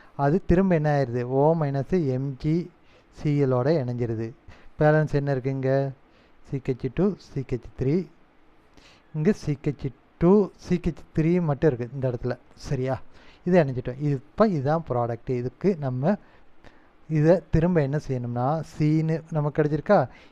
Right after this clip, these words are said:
இதை கைட்ராலிஸ் பண்ணா நமக்கு என்ன செஞ்சிரும்? நமக்கு, அதாவது ஒய்ங்கிறது கிடைச்சிடும். இப்படியே நம்ம விட முடியாது. அடுத்து என்ன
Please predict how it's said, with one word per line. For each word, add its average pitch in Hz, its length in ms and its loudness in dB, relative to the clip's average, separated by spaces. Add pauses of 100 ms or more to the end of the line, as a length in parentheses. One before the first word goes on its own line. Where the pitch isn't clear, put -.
இதை 185 180 4
கைட்ராலிஸ் 160 640 2
பண்ணா 143 320 -2
நமக்கு 143 340 -2
என்ன 135 220 -4
செஞ்சிரும்? 127 480 -4 (500)
நமக்கு, 135 460 -2 (580)
அதாவது 139 500 0 (240)
ஒய்ங்கிறது 160 600 6
கிடைச்சிடும். 123 340 -2
இப்படியே 160 320 0
நம்ம 139 180 -2
விட 135 200 0
முடியாது. 127 540 -2
அடுத்து 139 440 -2 (180)
என்ன 143 200 -4